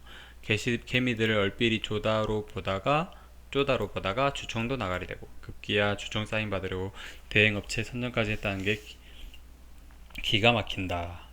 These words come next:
주가 조작질만 안 하면 주총은 자연스럽게 해결될 문제를 이따위로 어렵게 복박-, 복잡하게 가는 저희가 뭘까? 개미들이 주총에 협조를 안 해서 회사는 심각한 문제에 직면했다 하지만, 주총에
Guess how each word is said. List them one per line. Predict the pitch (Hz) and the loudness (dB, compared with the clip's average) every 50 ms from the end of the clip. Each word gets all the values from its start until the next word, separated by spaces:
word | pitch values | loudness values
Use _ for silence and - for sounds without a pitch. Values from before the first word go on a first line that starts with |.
| - - - | -12 -8 -6
주가 | - - - - - 110 104 | -6 -6 0 2 4 4 4
조작질만 | - 101 104 107 107 - - 104 101 95 | 4 2 0 0 0 -2 -4 -2 -2 -2
안 | 92 90 92 | 0 -2 -2
하면 | 95 107 127 147 160 170 170 | -2 -2 -2 -2 -4 -4 -6
주총은 | - - 104 - - - 113 113 120 127 131 131 | -6 -8 -6 -4 -4 -2 -2 -2 -2 -2 -4 -4
자연스럽게 | - 110 104 107 110 113 117 113 - - 113 113 | -2 -2 -2 0 0 -2 -2 -2 -2 -2 -2 0
해결될 | 117 117 113 110 113 113 113 | 0 0 -2 -2 -2 -2 -2
문제를 | 110 110 107 107 98 101 98 95 101 98 95 95 - - - - - - - | -2 -2 -4 -4 -2 -2 -2 -2 -2 -2 -4 -4 -6 -10 -12 -12 -14 -8 -6
이따위로 | - 104 - - 123 123 123 123 120 117 107 | -6 -6 0 2 2 4 4 4 4 4 4
어렵게 | 104 107 117 - - 117 110 | 4 2 0 0 -2 -4 -4
복박-, | - 117 - - 120 120 - - | -4 -4 -2 -2 -2 -2 -2 -4
복잡하게 | - 117 - - - 127 - - 131 123 120 117 | -8 -8 -4 -2 -2 -2 0 2 2 4 4 2
가는 | - 113 107 110 113 | 0 -2 -2 -2 -4
저희가 | 113 - 117 113 113 113 110 | -4 -4 -4 -4 -2 -2 -2
뭘까? | 104 104 107 107 - - 120 - - - - - - - - - - - - - - - - - | -2 -4 -6 -6 -8 -10 -10 -10 -12 -14 -16 -18 -18 -18 -18 -18 -16 -16 -16 -16 -16 -16 -16 -10
개미들이 | - - 117 113 117 113 117 110 - 110 | -4 0 2 2 2 4 2 2 2 0
주총에 | 104 - - - - - 117 110 113 113 | 0 -2 -4 -4 -4 -2 0 0 0 0
협조를 | 117 117 - - 120 113 | 0 0 0 0 0 2
안 | 104 98 98 | 0 0 0
해서 | 98 98 - - 139 151 165 175 - - - - | -2 -2 -2 0 0 -2 -2 -4 -10 -12 -6 -6
회사는 | 147 139 139 131 123 123 135 143 147 | -4 -2 0 0 0 0 0 -2 -2
심각한 | - - - 143 156 147 - - 120 | -4 -4 -4 -2 -4 -4 -4 -4 -4
문제에 | 107 107 104 101 110 113 117 127 123 | -4 -2 -2 -2 -2 -2 -2 -4 -6
직면했다 | - - - 104 101 104 107 104 104 - - 113 113 | -8 -8 -6 -4 -4 -2 -4 -4 -6 -6 -4 -4 -4
하지만, | 107 104 - 104 98 98 98 98 95 92 95 - - - - - - - - - - - - - - - - - - - - - - - - - - - - - - - - | -4 -4 -4 -4 -2 -2 -2 -4 -4 -6 -8 -12 -16 -18 -18 -16 -16 -16 -16 -16 -18 -18 -18 -18 -12 -10 -10 -10 -10 -12 -18 -20 -20 -20 -18 -18 -18 -16 -18 -18 -16 -12 -12
주총에 | - - - - 131 120 113 110 - | -10 -8 -6 -4 -2 -2 -2 -2 -4